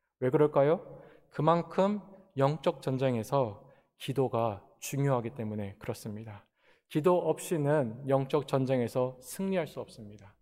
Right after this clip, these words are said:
기도가 없으면 아무리 하나님의 전신갑주를 입는다고 해도 우리는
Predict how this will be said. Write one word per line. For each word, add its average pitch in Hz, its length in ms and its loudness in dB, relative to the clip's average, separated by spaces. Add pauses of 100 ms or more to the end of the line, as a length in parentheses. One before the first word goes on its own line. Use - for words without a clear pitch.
(280)
기도가 170 380 4
없으면 143 720 2
아무리 170 400 6
하나님의 180 480 2
전신갑주를 156 840 -2
입는다고 156 580 2
해도 143 480 2 (280)
우리는 139 500 -2